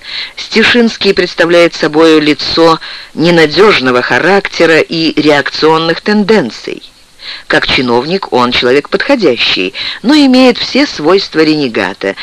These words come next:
Я не сомневаюсь, что или он, или его близкие предки были поляками. Министром юстиции был назначен Щегловитов. Это самое ужасное назначение из всех назначений министров после моего ухода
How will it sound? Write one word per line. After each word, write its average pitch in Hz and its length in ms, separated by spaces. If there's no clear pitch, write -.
Я 269 160
не 254 140
сомневаюсь, 226 640
что 131 480
или 208 400
он, 294 420
или 262 260
его 240 300
близкие 226 560
предки 165 640
были 131 320
поляками. 104 720
Министром 190 560
юстиции 220 600
был 208 160
назначен 254 440
Щегловитов. 208 880
Это 139 200
самое 127 380
ужасное 117 520
назначение 131 720
из 127 60
всех 190 400
назначений 151 600
министров 139 580
после 143 300
моего 131 340
ухода 214 520